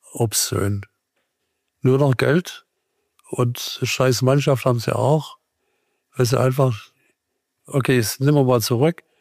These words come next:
Die Mannschaft kann nichts dafür, die Spieler sind gut, aber wie das gemanagt wird, ist nicht gut. Nee, ich lieb schon Fußball. Ich lieb den argentinischen Fußball, weil er einfach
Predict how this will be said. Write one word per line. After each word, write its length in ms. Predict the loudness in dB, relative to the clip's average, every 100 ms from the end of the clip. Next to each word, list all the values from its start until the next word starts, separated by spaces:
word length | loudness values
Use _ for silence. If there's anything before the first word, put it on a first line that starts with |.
| _ _ _ -4
Die 80 | -2
Mannschaft 340 | 0 2 0 0
kann 160 | 0
nichts 200 | 0 0
dafür, 200 | -2 -2
die 120 | -2
Spieler 380 | -2 0 2 2
sind 220 | 2 0
gut, 440 | 2 4 4 0 -8 _ _ _ _ _ _
aber 420 | -2 0 0 0 0
wie 140 | 2
das 160 | 2 2
gemanagt 540 | 0 2 2 0 0
wird, 100 | 2
ist 160 | 2 2
nicht 200 | 0 0
gut. 420 | -4 -4 -6 -12 _ _ _ _ _ _ _ _ _ _ _ -8
Nee, 200 | 0 2
ich 160 | 4
lieb 160 | 2 2
schon 180 | 2 2
Fußball. 540 | 2 0 2 0 0
Ich 140 | 0 0
lieb 160 | 0
den 140 | 2 2
argentinischen 680 | 2 0 0 2 2 0
Fußball, 460 | -2 -2 -2 -2 0
weil 160 | 2 2
er 80 |
einfach 560 | 2 0 0 0 0